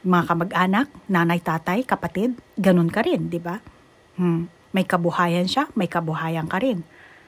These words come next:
Hmm. So, malamang na ikaw ang Sagittarius, ano? Hindi lahat, pero yung iba sa inyo, hindi pa kayo ready sa ganun. At, ah, feeling mo, parang may kulang pa talaga. Kaya nga dito,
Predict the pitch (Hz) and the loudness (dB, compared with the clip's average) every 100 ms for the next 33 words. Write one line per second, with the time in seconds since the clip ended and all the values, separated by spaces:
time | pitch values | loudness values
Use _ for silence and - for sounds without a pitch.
0 | _ _ - 180 165 160 - _ _ _ | _ _ -4 0 0 -2 -6 _ _ _
1 | _ _ _ _ _ _ _ _ - - | _ _ _ _ _ _ _ _ -20 -2
2 | 247 220 220 - - 247 269 285 240 226 | 2 2 0 -8 -2 6 8 10 8 6
3 | 208 220 - 240 226 214 220 - 190 185 | 4 0 -4 -2 0 2 0 0 -2 -2
4 | 196 175 170 175 175 160 175 - - 190 | -2 -2 -2 -4 -4 -6 -8 -8 -2 0
5 | 190 180 175 - 175 - 180 175 175 247 | 0 -2 -4 -6 -6 -4 -2 0 -2 -2
6 | 196 208 - 285 240 208 233 - _ _ | 0 0 0 2 2 2 -2 -10 _ _
7 | _ _ - - - 220 190 185 170 190 | _ _ -16 -8 2 4 4 0 -4 -2
8 | 180 165 156 156 160 170 156 160 156 170 | 0 0 -4 -8 -8 -8 -10 -12 -14 -18
9 | _ _ _ _ 185 196 180 - 277 330 | _ _ _ _ -4 2 2 2 4 6
10 | 311 220 202 214 214 226 208 190 202 185 | 6 6 2 0 2 2 2 2 4 4
11 | 175 170 180 165 160 170 175 - - - | 4 0 -4 -6 -6 -8 -10 -16 -12 2
12 | 240 226 214 226 - 196 | 4 6 6 4 4 2